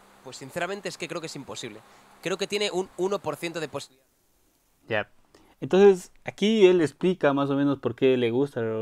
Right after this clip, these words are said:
Speaker 2: por qué le gusta, eh, Lea. Y ya está, y está diciendo. Es una mujer que, que es,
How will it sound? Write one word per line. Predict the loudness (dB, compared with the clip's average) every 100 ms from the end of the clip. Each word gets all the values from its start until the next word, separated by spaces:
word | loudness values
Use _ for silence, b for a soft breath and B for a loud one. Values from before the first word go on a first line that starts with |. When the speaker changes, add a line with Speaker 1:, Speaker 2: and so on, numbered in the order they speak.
| -8 -10
Speaker 2:
por | -6 -4 -2
qué | 0
le |
gusta, | 0 0 -4 -8 -10 _ _ -10
eh, | -4 -4 -2
Lea. | -2 -2 -4 -8 _ _ _
Y | -8
ya | -6
está, | -4 -6 -4
y | -4 -4 -6 -8 -12 -16 -16
está | -14 -6 -4
diciendo. | -4 -4 -6 -8 -12 _ _ _
Es | -10
una | -6
mujer | -4 -2 -2 -2
que, | -2 -2 -2 -6 -10 -16 -20 _ -8
que | -4 -2 -2 -4
es, | -8 -16 -20 -20